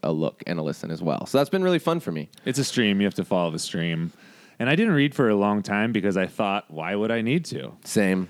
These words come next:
Speaker 2: And
Speaker 1: Idiot. I was an idiot.
Speaker 2: super dumb because I was like, "No, I'm pretty sure I'm dialed in and my ideas about the world are,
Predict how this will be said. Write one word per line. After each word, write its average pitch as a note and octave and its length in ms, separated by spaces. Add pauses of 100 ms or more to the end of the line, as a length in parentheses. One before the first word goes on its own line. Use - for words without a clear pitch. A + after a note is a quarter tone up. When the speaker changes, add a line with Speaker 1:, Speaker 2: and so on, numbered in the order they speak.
(140)
Speaker 2:
And B2 120
Speaker 1:
Idiot. A2+ 360
I G2 60
was E2+ 80
an F2 80
idiot. E2+ 260
Speaker 2:
super C3 380
dumb D#2+ 380 (120)
because A#2+ 340
I A#2 40
was A2 100
like, A#2+ 220
"No, B3+ 300
I'm G#3+ 120 (160)
pretty A3+ 160
sure F3 220
I'm C3 120
dialed A#2 360
in B2 200
and A2 160
my B2+ 240
ideas A2 380
about G2+ 260
the G2 100
world G2+ 680
are, G2 500